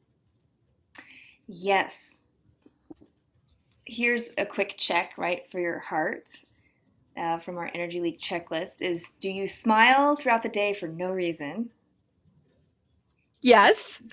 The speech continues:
Speaker 1: Frowning is an energy leak. Most people are in a consternated, kind of staring at the screen look all day. If you just put a mirror in front of your desk,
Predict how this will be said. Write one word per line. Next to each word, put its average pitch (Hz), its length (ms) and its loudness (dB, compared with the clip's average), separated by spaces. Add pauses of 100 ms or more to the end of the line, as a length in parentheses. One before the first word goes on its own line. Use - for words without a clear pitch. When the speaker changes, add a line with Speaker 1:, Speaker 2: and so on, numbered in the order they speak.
(160)
Speaker 1:
Frowning 240 540 10
is 196 140 -4
an 202 60 -2
energy 180 460 2
leak. 165 280 -4 (340)
Most 240 340 0
people 208 640 4
are 196 160 6
in - 220 0
a 170 300 2
consternated, 180 1040 -2
kind 170 160 -6
of 156 200 -4
staring 180 340 -2
at 170 100 -6
the 170 60 -8
screen 165 680 -4
look 202 320 2 (460)
all 226 160 2
day. 277 480 2
If 220 140 -8
you 190 80 -6
just 196 180 -6
put 214 120 -4
a 180 40 0
mirror 170 380 -4
in 175 80 -8
front 175 160 -8
of 165 40 -4
your 151 100 -4
desk, 151 440 -2